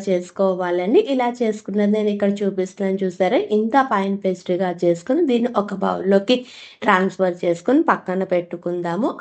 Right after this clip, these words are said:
అందులోకి మన గుమ్మడికాయ ముక్కలు ఉడికాయో లేదో ఒక్కసారి చూద్దామండి. చూడండి, మూత తీసి చూపిస్తున్నాను. ఇలా ఒక ముక్క తీసుకుని ఒక నైఫ్ గుచ్చామనుకోండి, నైఫ్ అన్నది చాలా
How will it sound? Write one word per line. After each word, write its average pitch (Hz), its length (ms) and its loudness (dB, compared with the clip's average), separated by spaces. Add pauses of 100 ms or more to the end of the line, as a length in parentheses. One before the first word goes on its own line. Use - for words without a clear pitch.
అందులోకి 269 580 0
మన 247 120 -2 (120)
గుమ్మడికాయ 202 560 2
ముక్కలు 196 420 2 (120)
ఉడికాయో 190 520 2
లేదో 175 220 2 (140)
ఒక్కసారి 180 480 -2 (100)
చూద్దామండి. 175 640 0 (420)
చూడండి, 233 500 4
మూత 214 180 0 (140)
తీసి 196 260 2 (100)
చూపిస్తున్నాను. 190 840 0 (420)
ఇలా 226 240 4 (160)
ఒక 208 220 0
ముక్క 208 320 0
తీసుకుని 214 420 2 (180)
ఒక 202 80 -2 (180)
నైఫ్ 202 260 0 (160)
గుచ్చామనుకోండి, 185 760 0 (120)
నైఫ్ 202 200 0 (100)
అన్నది 202 240 2 (100)
చాలా 196 340 2